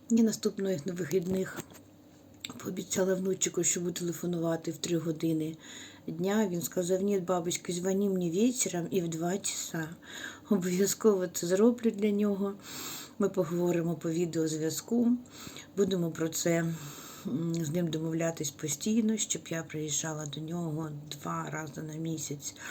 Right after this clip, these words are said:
в суботу-неділю, і два рази на місяць вихідні телефонувала. Звичайно, що з телефону, е, дідуся, в родину якого, е, влаштували дитинку-сироту, а не опікуна, як вони себе вважають, тому що опікунство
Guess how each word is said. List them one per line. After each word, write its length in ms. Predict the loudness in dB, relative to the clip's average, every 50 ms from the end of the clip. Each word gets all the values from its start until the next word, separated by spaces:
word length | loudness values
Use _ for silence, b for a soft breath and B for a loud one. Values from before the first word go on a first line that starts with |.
| B B B B
в 40 | -14
суботу-неділю, 1000 | -10 -10 -8 -6 -6 -6 -6 -4 -4 -2 -2 -2 -2 2 6 6 8 8 6 4 2
і 120 | 0 0
два 220 | 0 0 0 0
рази 240 | 0 -2 -4 -4 -4
на 140 | -4 -4 -2
місяць 460 | 2 4 4 4 4 0 -6 -6 0
вихідні 500 | 0 0 2 2 -2 -4 -4 -2 -2 -2
телефонувала. 1000 | 0 0 0 0 0 -2 -2 -2 0 0 0 0 0 -2 -2 0 0 0 0 -2 -4 B B B B B B B B B B B B B -4
Звичайно, 500 | -2 0 2 6 6 8 8 8 8 6
що 140 | 4 2
з 60 | 2 0
телефону, 840 | 2 2 4 4 2 4 4 4 4 4 4 2 2 2 0 -2 -4 B B B
е, 260 | 0 2 4 2 2
дідуся, 720 | 2 2 0 0 2 0 0 0 2 2 2 2 0 -2 -6 -12 -18 B B B B B B B B B B B B B B B -6
в 100 | 0 2
родину 420 | 2 4 6 6 6 6 6 4
якого, 680 | 4 2 2 0 0 2 2 2 2 2 2 2 2 2 0 -2 -4 -8 B B -6 -4
е, 340 | -2 -2 -2 -2 -2 -2 0
влаштували 600 | 0 0 0 0 0 -2 -2 0 0 2 2 2
дитинку-сироту, 1080 | 0 0 -2 -2 0 -2 -2 -2 -2 -4 -6 -4 -4 -2 -2 -2 -2 -2 0 -2 0 0
а 100 | 0 2
не 180 | 2 4 4 2
опікуна, 600 | 2 0 -4 -6 -4 -2 0 0 2 2 2 2
як 220 | 0 0 -2 -2 -2
вони 200 | -2 0 0 -2
себе 340 | -4 -4 -4 -2 0 0
вважають, 640 | 0 0 0 0 0 0 0 0 0 0 -2 -2 -2
тому 240 | -4 -2 -2 0 0
що 200 | 0 0 0 -2
опікунство 840 | -2 -4 -8 -4 2 6 6 6 6 4 -4 -4 -2 0 0 0